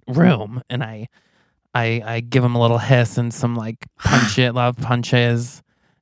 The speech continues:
Speaker 1: And I'm like, "Smith, you're forgetting something."
Speaker 2: <laughs>
Speaker 1: And he
Speaker 2: Yeah.
Speaker 1: turns around and goes, "Imagine a world like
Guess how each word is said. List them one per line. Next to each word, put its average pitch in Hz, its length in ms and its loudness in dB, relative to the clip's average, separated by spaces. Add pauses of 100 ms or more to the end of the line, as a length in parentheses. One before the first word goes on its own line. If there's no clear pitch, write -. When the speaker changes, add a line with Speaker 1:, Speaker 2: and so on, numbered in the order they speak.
(160)
Speaker 1:
And 117 340 2 (220)
I'm 131 140 0
like, 127 140 -2
"Smith, 165 380 4
you're 131 80 0
forgetting 143 400 -2
something." 131 640 0
Speaker 2:
<laughs> - 40 -12 (520)
Speaker 1:
And 127 160 -2
he 127 120 2
Speaker 2:
Yeah. 175 120 4
Speaker 1:
turns 160 120 2
around 117 160 0
and 113 60 -4
goes, 113 200 -2 (800)
"Imagine 262 1300 6
a 226 80 10
world 170 460 6
like 139 240 0